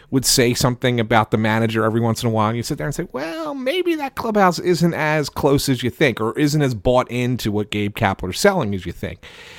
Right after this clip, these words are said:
So I think that that's where his greatest improvement is needed.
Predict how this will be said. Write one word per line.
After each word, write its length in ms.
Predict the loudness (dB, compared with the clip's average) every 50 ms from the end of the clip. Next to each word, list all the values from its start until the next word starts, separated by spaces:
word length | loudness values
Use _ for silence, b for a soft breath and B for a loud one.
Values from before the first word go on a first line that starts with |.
| B B
So 180 | 0 0 2 4
I 100 | 4 2
think 300 | 2 0 -2 -2 0 -2
that 160 | -4 0 4
that's 260 | 4 4 4 2 -2
where 560 | -2 4 6 6 8 8 8 8 8 6 4 b b b b b b b b _ _ _ _
his 220 | 2 4 4 4
greatest 500 | 4 0 4 6 6 6 6 6 4 2
improvement 600 | 0 2 2 2 2 2 2 2 2 0 -2 -2
is 180 | -4 -6 -6 -6
needed. 480 | -6 -4 -4 -4 -6 -8 -10 -12 -16